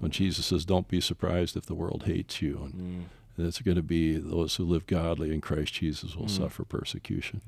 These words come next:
Speaker 2: Yeah.
Speaker 1: Yeah, we might not have to die for Jesus, but are we willing to pay the price even just to
Speaker 2: Yeah.
Speaker 1: live for him? And,
Speaker 2: That's so
Speaker 1: you know,
Speaker 2: well
Speaker 1: we live
Speaker 2: said.
Speaker 1: real cushy lives here in the
Speaker 2: We do.
Speaker 1: and, uh, so
Speaker 2: Yeah. No,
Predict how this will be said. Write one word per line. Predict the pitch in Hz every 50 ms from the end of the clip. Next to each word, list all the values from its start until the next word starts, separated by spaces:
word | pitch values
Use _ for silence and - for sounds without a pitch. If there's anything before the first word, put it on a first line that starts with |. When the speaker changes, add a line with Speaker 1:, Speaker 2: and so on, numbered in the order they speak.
| - - - - 110
Speaker 2:
Yeah. | 92 90 92 92 - - - - -
Speaker 1:
Yeah, | - 85 80 80 80
we | 85 95 113 123
might | 117 117 117 113 113
not | 107 107 107 107
have | 92 107 104 - -
to | 92
die | 80 87 92 95 98 98 90
for | - - 92
Jesus, | 73 - 92 87 78 71 78 76
but | 92 87 82
are | 85 85
we | 90 90 87
willing | 87 90 90 85 87 85 80
to | - -
pay | - - 87 87 87
the | 85
price | - - - 82 80 - - - -
even | 95 85 80 78 78
just | 82 82 - -
to | 82 85
Speaker 2:
Yeah. | 80 80
Speaker 1:
live | 80 - -
for | - 85 82
him? | - 90 85 85 87 87 85
And, | 85 82 85 - - - - - - -
Speaker 2:
That's | - - -
so | - - 87
Speaker 1:
you | 92
know, | 87 85
Speaker 2:
well | 87 90
Speaker 1:
we | 87 87
live | 85 87 87 87
Speaker 2:
said. | 92 90
Speaker 1:
real | 90 90 90 90 85 - -
cushy | - - - - - - 98 92 90
lives | 90 92 90 85 85 90 85 -
here | - 90 87 87
in | 85 82 80
the | 87 87 - - -
Speaker 2:
We | 107 92
do. | 87 98 95 - - - - - - - - 95
Speaker 1:
and, | 82 78 76 -
uh, | - 85 82 - - - - - - -
so | - - - 92
Speaker 2:
Yeah. | 90
No, | 90 85 82